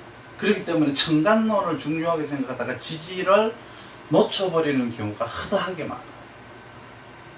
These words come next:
이거를 이제 형신이라고 하는 거예요. 천간이 천간끼리 생하는 것을 신이라고 하고, 지지가 지지를 생하는 것을 형이라고 하죠.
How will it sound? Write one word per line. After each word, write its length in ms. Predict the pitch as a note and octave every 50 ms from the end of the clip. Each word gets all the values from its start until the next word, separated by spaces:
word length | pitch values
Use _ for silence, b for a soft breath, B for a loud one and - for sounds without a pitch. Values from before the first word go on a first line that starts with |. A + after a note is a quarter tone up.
| - - - - - - - - - - - - - - - - - - - - - - -
이거를 460 | C#3+ C3+ D#3+ F#3 G3 G3 G#3 A3+ A#3 - - - - - - - - - - - C3
이제 320 | C3 - D3 D#3 E3 - - - -
형신이라고 1160 | - F3 G3 G#3 G3+ F#3+ G3 F#3+ F3 E3 C#3 - - F#3+ F3+ F3 E3 C#3 B2+ B2 C#3 E3+ F3+
하는 260 | D#3 C#3 A2+ A2+ A2+
거예요. 160 | - - - - - - - - - - - - - - - - - - - - - - - - - - - - - - - - - - - - - - - - - - - - - - - - -
천간이 540 | - - D#3+ D3+ C#3+ D3+ F3+ F#3+ F#3+ F#3 -
천간끼리 680 | - D3+ C#3 C3+ C#3 C#3 C#3 - - G3+ F#3 F3+ E3 D3+
생하는 500 | - C#3+ C3 B2 B2+ B2+ C3 C3+ C#3 C3+
것을 340 | B2+ B2 - F#3 E3+ D#3+
신이라고 640 | C#3 - - - G#3+ F#3+ F3 D3+ C3 - - - -
하고, 400 | - - - - - - - - - - - - - - - - - - - - - -
지지가 480 | - E3 E3 E3 F3+ F#3 F3 E3+ D#3 -
지지를 460 | - D3+ C#3+ C#3+ F3 F3 E3 E3+ D#3
생하는 480 | - - B2 A#2 A#2+ A2 A2+ A#2 A#2+ A2+
것을 300 | A2+ A2+ - C#3+ C#3 C#3
형이라고 560 | - - G#3 G#3 G3 F#3 D#3+ C3 - - G2+
하죠. 140 | G2+ G#2